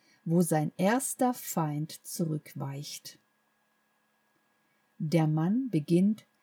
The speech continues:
sich seiner selbst sicher zu sein. Sein Vorsatz wird stärker.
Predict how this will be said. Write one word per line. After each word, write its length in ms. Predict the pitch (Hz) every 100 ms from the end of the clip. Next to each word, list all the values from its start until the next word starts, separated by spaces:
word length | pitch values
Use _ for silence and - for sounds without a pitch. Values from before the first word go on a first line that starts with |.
| _
sich 320 | - - 165 -
seiner 380 | 185 185 160
selbst 640 | 147 165 185 247 - - -
sicher 420 | 160 151 220 240
zu 160 | - 165
sein. 500 | 151 151 135 139 151 _ _ _ _ _
Sein 280 | - 160 165
Vorsatz 840 | - - 240 254 160 156 - - 165
wird 200 | 160 -
stärker. 880 | - - 175 190 214 - 156 139